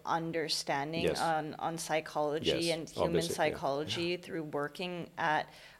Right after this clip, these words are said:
Speaker 1: um, you said No-, Nokia and
Speaker 2: I B M and P W C, so
Speaker 1: Yeah.
Speaker 2: large global organizations. Yeah.
Speaker 1: Because at these larger companies, I guess there's a lot of, like, interpersonal, um,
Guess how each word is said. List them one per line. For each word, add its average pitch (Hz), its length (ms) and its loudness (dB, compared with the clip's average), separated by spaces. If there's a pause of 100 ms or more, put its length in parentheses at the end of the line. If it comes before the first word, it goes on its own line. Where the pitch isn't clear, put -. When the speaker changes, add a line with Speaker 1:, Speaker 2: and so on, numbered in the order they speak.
Speaker 1:
um, 175 240 4
you 196 120 -2
said 190 260 2
No-, 175 500 -2
Nokia 170 580 6
and 151 440 0 (540)
Speaker 2:
I 87 140 8
B 87 200 6
M 85 200 4
and 85 120 -2
P 85 120 0
W 80 200 0
C, 85 260 -2 (120)
so 120 180 0
Speaker 1:
Yeah. 165 300 8
Speaker 2:
large 98 260 4 (180)
global 92 320 8
organizations. 87 560 2
Yeah. - 100 -6
Speaker 1:
Because 226 360 4
at 220 240 6
these 208 300 -2
larger 175 420 6
companies, 180 1000 -2
I 170 100 2
guess 202 260 4
there's 254 180 -2
a 196 80 4
lot 175 260 10
of, 156 280 4
like, 107 400 2 (140)
interpersonal, 165 1500 0 (520)
um, 151 500 4